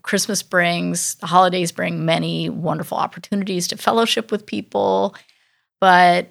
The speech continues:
you know, they can also be times where people really get on each other's nerves and, you know, people really have to spend some time kind of thinking about who they're gonna be at that Christmas table. And so what I thought we would do today is we would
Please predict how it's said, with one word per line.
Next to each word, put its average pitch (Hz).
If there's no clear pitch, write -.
you 220
know, 208
they 185
can 208
also 190
be 190
times 170
where 180
people 165
really 156
get 151
on 156
each 156
other's 165
nerves 202
and, 170
you 196
know, 190
people 214
really 196
have 190
to 180
spend 180
some 180
time 180
kind -
of -
thinking 277
about 156
who 240
they're 190
gonna 170
be 156
at -
that -
Christmas -
table. -
And 220
so 175
what 214
I 277
thought 262
we 220
would 196
do 175
today 175
is 170
we 170
would 175